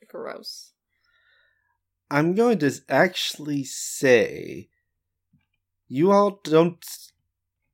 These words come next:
Speaker 2: you see some little kids playing out in the backyard in the next door house. Elanwee doesn't see them,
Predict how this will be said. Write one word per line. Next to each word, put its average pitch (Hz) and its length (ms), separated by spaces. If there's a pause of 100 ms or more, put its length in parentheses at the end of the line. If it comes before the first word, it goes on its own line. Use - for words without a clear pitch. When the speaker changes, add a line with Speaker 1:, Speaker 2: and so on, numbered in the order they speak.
(380)
Speaker 2:
you 143 140
see 190 220
some 190 220
little 156 180
kids 123 340
playing 117 380
out 117 160
in 120 80
the 113 80
backyard 107 680
in 104 140
the 98 220 (1200)
next 113 460
door 104 320
house. 107 640 (1500)
Elanwee 175 460
doesn't 151 320
see 123 300
them, 156 320